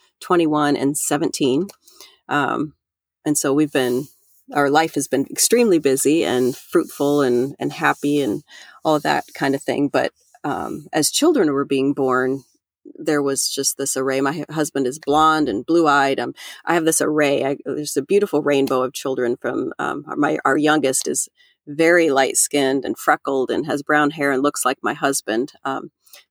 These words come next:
to, I have one daughter that, um, is very dark-skinned, um, but kind of straight hair. Um, so just all, all of the different hair textures, all the different skin tones, um, all with brown eyes, but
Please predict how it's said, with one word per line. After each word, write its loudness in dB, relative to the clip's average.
to, 2
I 2
have -2
one -2
daughter 2
that, -4
um, -8
is -8
very 4
dark-skinned, -2
um, -8
but -10
kind -4
of -8
straight 0
hair. -2
Um, -4
so 0
just 0
all, 4
all 4
of 2
the 2
different -2
hair 2
textures, -4
all 2
the 0
different -6
skin 2
tones, -4
um, -4
all 2
with -4
brown 2
eyes, -2
but -6